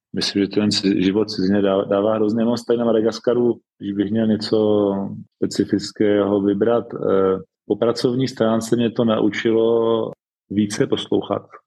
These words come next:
Naslouchat, par-, protože zde existuje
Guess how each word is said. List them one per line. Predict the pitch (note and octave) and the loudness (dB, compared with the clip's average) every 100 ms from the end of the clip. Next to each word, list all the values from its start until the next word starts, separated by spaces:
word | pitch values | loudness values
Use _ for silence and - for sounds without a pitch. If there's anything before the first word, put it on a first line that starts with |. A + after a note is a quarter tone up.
| _ G#2 | _ -2
Naslouchat, | G2+ A#2+ A2 G2 - | 0 0 0 0 0
par-, | G#2+ G#2 G#2 G2+ - - | -2 -2 -6 -6 -18 -10
protože | - G2+ A#2+ A#2 C3 B2+ - | -2 0 2 2 0 -2 -2
zde | G2+ A2+ | 0 2
existuje | A2+ A2 A2 A#2+ A#2+ B2 | 2 2 0 0 2 2